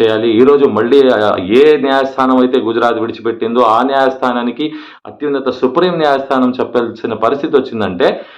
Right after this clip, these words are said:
అంటే కోర్టులలో కూడా ఏం జరుగుతుంది? నేను ఒక న్యాయవాదిని ఉండి అది contempt of court అవుతుంది, కోర్టు, ఆ,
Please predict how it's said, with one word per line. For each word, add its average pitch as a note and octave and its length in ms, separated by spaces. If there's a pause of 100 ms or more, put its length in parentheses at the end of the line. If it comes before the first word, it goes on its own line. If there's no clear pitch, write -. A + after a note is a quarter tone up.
(160)
అంటే D#3+ 160
కోర్టులలో G3+ 640
కూడా F#3+ 200
ఏం D#3+ 300
జరుగుతుంది? D#3 540
నేను D3+ 300
ఒక F3+ 160
న్యాయవాదిని C3 680
ఉండి G#2+ 360 (240)
అది - 140
contempt C3 420
of D3 280
court E3 180
అవుతుంది, D3+ 720
కోర్టు, D3 540 (280)
ఆ, A2 440